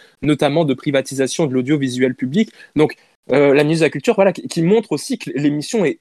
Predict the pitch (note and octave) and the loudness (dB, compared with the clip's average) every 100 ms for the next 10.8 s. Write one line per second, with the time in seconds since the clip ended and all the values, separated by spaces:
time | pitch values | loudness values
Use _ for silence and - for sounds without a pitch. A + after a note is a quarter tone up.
0 | - D#3 E3 D#3 F3 F#3+ - C#3 - C3 | -2 -2 0 -2 -4 -4 -4 -6 -8 -16
1 | B2+ - - - D3+ - G#3+ - D#3+ - | -18 -20 -8 -2 -2 0 -4 -4 -6 -6
2 | - E3 D3+ C#3 C3+ - C#3 C#3+ C3+ D#3+ | -8 -2 0 2 0 0 -2 -4 -8 -4
3 | B2+ B2+ C3 F#3+ A#3 _ - C3+ C3+ C#3+ | -2 -2 -2 -2 -4 _ -4 -2 -2 -2
4 | D#3+ D#3 D3 C3+ F#3+ A3+ C#3+ C#3 C3 D3 | -2 -2 -2 -2 -2 0 -2 -4 -4 -4
5 | F3+ D3 C3+ C#3 C3+ - F3+ - E3+ C#3 | -2 -2 -4 -6 -8 -4 -4 -4 -4 -2
6 | B2+ C3+ C3 D3+ D#3+ F3+ E3+ - - C#3+ | -2 -4 -6 -2 -2 0 -2 -4 -8 -6
7 | C3 - - E3 G3+ - B2+ B2+ D#3 E3+ | -6 -8 -4 -2 -2 -2 -4 -4 -2 0
8 | - _ _ D3+ C#3 D#3+ F#3 F#3+ - D3 | -2 _ _ -2 -2 0 -2 -2 -6 -6
9 | C#3+ D#3 D3+ - E3+ D3 D3 D3 D3 D#3 | -6 -6 -6 -2 0 0 -4 -6 -4 -6
10 | - D3 C#3 - B2+ - F3 G#3+ | -6 -8 -8 -10 -14 -4 -2 -2